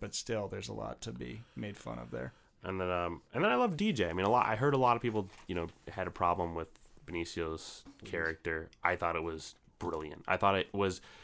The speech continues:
Speaker 2: I thought it, for the first time in Star Wars, it was a character that brought a kind of grounding message that
Speaker 1: Yeah.
Speaker 2: was like, you know,
Speaker 1: Yeah.
Speaker 2: a war is, you know, war is gonna happen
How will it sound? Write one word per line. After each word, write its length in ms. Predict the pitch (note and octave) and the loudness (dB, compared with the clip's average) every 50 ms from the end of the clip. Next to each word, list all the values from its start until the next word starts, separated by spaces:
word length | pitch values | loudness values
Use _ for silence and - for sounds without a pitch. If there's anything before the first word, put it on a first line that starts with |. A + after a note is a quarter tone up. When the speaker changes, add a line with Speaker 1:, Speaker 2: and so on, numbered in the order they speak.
| - - - | -20 0 2
Speaker 2:
I 80 | - G2 | 2 4
thought 180 | - D3 C3+ | 6 6 6
it, 120 | B2+ - - | 6 2 0
for 160 | - - B2 A2+ | -6 -4 -4 -2
the 80 | G#2+ | -2
first 300 | - - A2+ A2 G#2+ - | 0 2 2 2 2 0
time 240 | - F#2 F2+ F2+ F2 | -2 -2 -2 0 -2
in 80 | F2 E2+ | -4 -6
Star 280 | - - E2+ E2 E2 E2 | -6 -6 -4 -2 -2 -2
Wars, 180 | E2 E2 E2+ | -4 -4 -6
it 60 | - | -6
was 120 | - D#2 - | -8 -8 -10
a 40 | - | -12
character 340 | - - F2+ E2+ E2 - | -8 -4 -4 -2 -2 -2
that 120 | E2+ E2+ E2 | -6 -6 -6
brought 240 | - E2+ D#2+ D#2+ - | -4 -6 -6 -6 -8
a 40 | |
kind 200 | - - F#2 E2+ | -10 -8 -8 -8
of 100 | D#2+ E2 | -8 -10
grounding 640 | - E2 E2 E2 E2 E2+ F2 F2 F2 E2+ E2 E2 E2 D#2+ | -10 -8 -6 -4 -2 -2 0 0 0 -2 -4 -4 -6 -6
message 600 | D#2+ D#2+ D#2+ - - F#2+ G2+ A2 G#2+ - - - - | -8 -8 -8 -8 -8 -8 -8 -10 -12 -16 -18 -14 -8
that 80 | - G2 | -6 -4
Speaker 1:
Yeah. 80 | G2 | -2
Speaker 2:
was 120 | F#2 F2+ F2+ | -2 -2 -2
like, 300 | F2+ E2+ E2+ E2+ - - | -2 -4 -4 -6 -8 -6
you 80 | E3 | -6
know, 120 | D3 G#2 A2 | -4 -2 -2
Speaker 1:
Yeah. 120 | B2+ C3 A2 - - - - - - - | -2 -2 -4 -8 -14 -20 -20 -20 -8 -6
Speaker 2:
a 20 | A2+ | -4
war 380 | G#2+ A#2 C3 C#3+ D#3 D#3 C3+ | 0 2 4 6 6 6 6
is, 120 | B2+ A2 - - - | 4 0 -4 -8 -8
you 80 | A2+ A#2 | -6 -6
know, 140 | A#2 G#2+ F#2+ F#2 A2 | -4 -4 -6 -4 -2
war 160 | B2+ C#3 C#3 | -2 0 0
is 80 | C3 - | 0 0
gonna 140 | B2+ A2+ | -2 -2
happen 460 | G2+ G2+ G2 F#2+ - - F#2+ G2+ G#2+ | -2 -2 -4 -6 -6 -6 -8 -8 -8